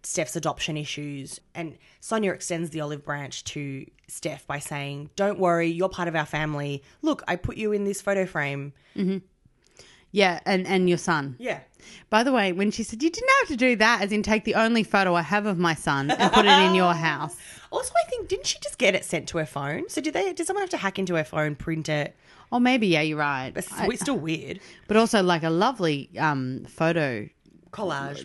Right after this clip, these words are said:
Speaker 2: for
Speaker 1: yeah.
Speaker 2: the, um, yeah, it was lovely.
Speaker 1: It
Speaker 2: And I
Speaker 1: was
Speaker 2: think it had
Speaker 1: cute.
Speaker 2: some wedding photos.
Speaker 1: Yeah, it was quite pretty.
Speaker 2: Mm.
Speaker 1: T-, so that was quite sweet. I think, you know, 'cause not everyone has to be at odds all the time.
Speaker 2: Yep.
Speaker 1: But I also just don't think, I mean, it's a bit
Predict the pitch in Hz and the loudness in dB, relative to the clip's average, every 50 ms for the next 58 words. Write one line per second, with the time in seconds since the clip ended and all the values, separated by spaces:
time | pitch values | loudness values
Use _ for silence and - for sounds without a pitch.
0 | - _ 165 170 160 147 175 160 147 156 156 151 139 139 143 - 196 185 165 156 | -16 _ -8 -6 -2 0 0 0 2 0 0 0 -2 -2 -4 -4 -4 -2 -2 -2
1 | 147 127 113 269 294 - 339 339 - - - 156 120 143 202 208 208 202 254 226 | -2 -4 -4 -6 -6 -4 -6 -6 -4 -4 -4 -2 0 2 2 2 2 2 2 2
2 | 220 214 202 - 202 185 180 180 180 180 185 180 - 185 175 175 175 175 180 - | 2 2 2 0 0 0 0 0 2 0 0 -2 -2 -4 -4 -4 -4 -6 -6 -8
3 | - _ _ - 440 180 143 - - 311 349 359 339 - - - - - - 190 | -12 _ _ -8 -6 -6 -6 -6 -6 -6 -6 -6 -6 -4 -4 -4 -4 -2 -2 -2
4 | 170 190 175 160 - - - - - - - - - - - 294 - - - - | -2 0 -2 -4 -6 -8 -16 -20 -20 -18 -18 -18 -14 -4 2 2 2 2 2 -2
5 | - - 196 175 - - - - 156 151 139 123 - - - 226 - 302 254 - | -6 -2 -2 -2 -2 -4 -8 -6 -6 -6 -4 -6 -6 -6 -8 -6 -6 -6 -8 -8
6 | - - _ _ _ _ - 240 254 175 139 120 - - - - 311 294 - 349 | -12 -20 _ _ _ _ -10 -6 -6 -6 -6 -6 -8 -8 -8 -8 -8 -6 -2 -2
7 | 370 403 392 339 262 254 233 220 190 190 - - 180 175 175 170 160 160 - - | -2 0 0 0 0 -2 -2 -4 -4 -6 -6 -6 -6 -4 -2 -2 -2 -4 -6 -10
8 | _ _ _ _ _ _ _ _ _ _ _ _ _ - 165 175 160 151 156 151 | _ _ _ _ _ _ _ _ _ _ _ _ _ -6 -4 -2 0 0 0 -2
9 | 139 - - - 170 151 143 139 147 - - 226 202 143 139 - 311 - - 339 | -4 -8 -12 -10 -8 -8 -6 -6 -8 -6 -4 -2 -2 -2 -4 -4 -8 -6 -2 0
10 | 349 - - - _ - _ _ - - - 311 - - - - - 254 302 349 | 0 0 0 -2 _ -20 _ _ -10 -4 -2 0 0 0 -2 -2 0 2 2 2
11 | 403 - 453 359 330 247 - - 180 - 156 - 170 160 151 151 - - _ _ | 0 0 -2 -4 -4 -4 -4 -4 -4 -4 -4 -6 -6 -6 -8 -8 -14 -20 _ _
12 | _ _ - 220 240 240 240 - 233 - 277 226 330 349 - - | _ _ -10 -8 -6 -6 -6 -6 -8 -8 -4 0 0 0 0 -2